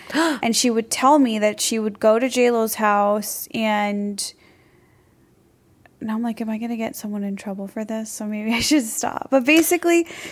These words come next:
Speaker 2: she would just, like, with J Lo, it's like you kinda go to the house and you just wait, and, like, some days you just get sent home, and some days she works out with you. Like, it's very cele-,
Speaker 1: Oh.
Speaker 2: it's so,
Speaker 1: That's
Speaker 2: it's very
Speaker 1: okay.
Speaker 2: normal for a
Speaker 1: That's very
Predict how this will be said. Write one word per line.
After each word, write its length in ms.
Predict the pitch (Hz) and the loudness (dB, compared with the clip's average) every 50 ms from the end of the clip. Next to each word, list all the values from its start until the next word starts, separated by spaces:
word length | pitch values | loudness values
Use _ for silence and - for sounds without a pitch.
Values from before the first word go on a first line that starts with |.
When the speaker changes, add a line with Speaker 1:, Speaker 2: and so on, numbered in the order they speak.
| - - | -8 -2
Speaker 2:
she 220 | - - 285 262 | 0 2 4 6
would 220 | 269 269 240 214 | 4 4 4 4
just, 260 | - 269 269 - - 269 | 4 4 4 6 6 6
like, 280 | 254 240 233 240 - - - - - - - _ _ _ _ - | 6 6 4 0 -6 -20 -20 -20 -20 -20 -20 _ _ _ _ 2
with 180 | 269 262 262 | 2 2 2
J 220 | - 254 247 254 254 | 4 4 6 6 8
Lo, 160 | 254 247 240 240 | 8 8 8 6
it's 140 | 233 - | 6 4
like 120 | 233 226 208 | 2 2 0
you 100 | 220 214 | -2 0
kinda 220 | - 247 226 226 | 2 2 2 4
go 180 | 208 220 220 214 | 4 4 4 6
to 80 | 214 | 6
the 140 | 208 208 214 | 6 4 4
house 640 | 208 208 208 202 202 208 226 269 285 - - - - - - | 6 6 6 8 8 8 6 4 4 2 0 -2 -2 0 2
and 140 | 226 214 | 4 4
you 80 | 214 208 | 4 4
just 260 | 202 208 202 202 - | 2 0 -2 -2 0
wait, 540 | 202 202 202 196 202 214 247 254 - - _ - | 0 2 2 2 4 2 2 2 0 -4 _ -2
and, 180 | - 220 208 202 | -2 0 0 0
like, 180 | 202 202 196 | -2 -2 -2
some 220 | - - 214 208 196 | -4 -4 -2 -2 0
days 540 | 202 196 196 196 196 190 - - - - _ _ _ _ _ _ _ _ _ _ _ | -2 -2 -4 -4 -6 -8 -10 -10 -12 -14 _ _ _ _ _ _ _ _ _ _ _
you 140 | - 214 202 | -14 -12 -8
just 200 | 196 208 202 - - | -6 -6 -6 -4 -4
get 160 | 208 202 - | -4 -4 -2
sent 240 | - 214 214 226 196 | -4 -4 -4 -2 -2
home, 320 | 208 214 208 220 233 247 | -2 -2 -2 0 -2 -2
and 120 | 240 214 | -2 -2
some 140 | - 220 208 202 | -4 -4 -4 -2
days 200 | 208 208 202 - | -4 -4 -4 -4
she 100 | - 214 | -6 -4
works 280 | 220 214 214 - - 226 | -4 -4 -6 -4 -4 -2
out 140 | 233 - 254 | -2 -2 -2
with 160 | 240 - - | -4 -6 -6
you. 200 | - - - - | -6 -6 -6 -6
Like, 200 | - 240 226 220 | -2 -2 -2 -2
it's 160 | 226 214 - - | -2 -4 -2 -2
very 220 | 226 214 214 214 | 0 0 0 0
cele-, 260 | 214 - 220 202 208 - | -2 -4 -4 -2 0 4
Speaker 1:
Oh. 300 | 359 440 453 440 349 254 | 6 6 6 8 6 6
Speaker 2:
it's 60 | 196 180 | 6 8
so, 480 | 240 240 240 233 233 233 240 240 233 - - - - _ _ _ _ _ _ _ _ _ _ _ _ _ _ _ _ _ - | 8 8 8 6 6 6 4 2 0 -2 -12 -20 -20 _ _ _ _ _ _ _ _ _ _ _ _ _ _ _ _ _ 2
Speaker 1:
That's 160 | 285 311 311 | 2 4 6
Speaker 2:
it's 20 | |
very 140 | 359 381 330 254 | 8 8 10 10
Speaker 1:
okay. 180 | 226 202 185 175 | 8 8 8 6
Speaker 2:
normal 320 | 170 170 175 190 196 - | 4 4 4 2 0 0
for 120 | - 240 233 | 0 2 6
a 20 | 311 | 6
Speaker 1:
That's 160 | 349 370 - | 6 6 6
very 100 | 214 | 4